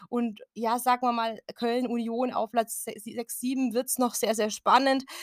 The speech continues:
Um Platz sechs und sieben wird auch noch gefeilscht. Da kann bis Platz acht Hoffenheim noch, ja, haben sie, hat noch Außenseiterchancen. Ähm, dann Tabellenmittelfeld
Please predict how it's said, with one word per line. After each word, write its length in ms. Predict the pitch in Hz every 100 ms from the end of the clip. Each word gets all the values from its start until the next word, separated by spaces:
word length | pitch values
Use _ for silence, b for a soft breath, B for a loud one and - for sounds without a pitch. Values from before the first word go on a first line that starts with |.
| B B
Um 180 | 226 233
Platz 300 | 240 226 -
sechs 200 | 220 -
und 120 | 220
sieben 280 | 254 240 214
wird 160 | 220
auch 100 | -
noch 180 | 254 262
gefeilscht. 560 | 254 - 247 240 262 220
Da 80 | 220
kann 340 | 233 233 233
bis 160 | 233 -
Platz 240 | 220 208
acht 280 | 240 226 -
Hoffenheim 560 | 254 254 247 233 240 233
noch, 240 | 226 - B B B B
ja, 260 | 226 226 226
haben 140 | 226
sie, 140 | 214 226
hat 180 | 220
noch 100 | 220
Außenseiterchancen. 1200 | 208 277 311 277 262 254 247 - 247 247 - 247 247
Ähm, 300 | 226 220 220
dann 240 | - 226 247
Tabellenmittelfeld 1000 | 247 208 220 233 240 247 - 233 233